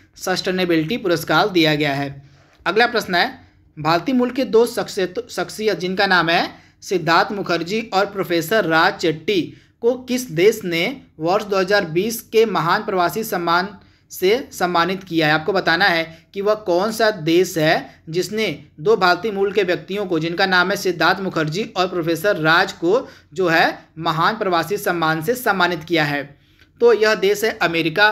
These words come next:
राइट आंसर आपका हो जाएगा अमेरिका के द्वारा जो है सिद्धार्थ मुखर्जी और प्रोफेसर राज चेट्टी को जो है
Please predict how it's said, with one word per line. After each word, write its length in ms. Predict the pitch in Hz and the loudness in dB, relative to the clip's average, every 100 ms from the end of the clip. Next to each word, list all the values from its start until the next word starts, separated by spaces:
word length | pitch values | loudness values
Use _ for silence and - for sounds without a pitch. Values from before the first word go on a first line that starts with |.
| 208 | 0
राइट 200 | 156 170 | -4 -2
आंसर 180 | 180 185 | -2 -2
आपका 100 | 185 | -2
हो 80 | 185 | -2
जाएगा 200 | 185 208 | 0 -2
अमेरिका 480 | 208 170 160 160 190 | -2 -2 -2 0 0
के 100 | 180 | 2
द्वारा 220 | 170 160 | 2 2
जो 160 | 160 | 2
है 240 | 156 185 277 - _ | 2 2 0 -10 _
सिद्धार्थ 460 | - 165 165 196 196 | -6 0 4 2 0
मुखर्जी 440 | 180 160 156 214 | -4 -4 -2 -6
और 160 | 220 180 | -2 -4
प्रोफेसर 480 | 185 160 165 202 | -2 -4 -2 0
राज 160 | 180 180 | 2 2
चेट्टी 340 | 175 156 185 | 0 -2 0
को 120 | 196 175 | 0 0
जो 120 | 165 | 2
है 240 | 165 285 | 2 0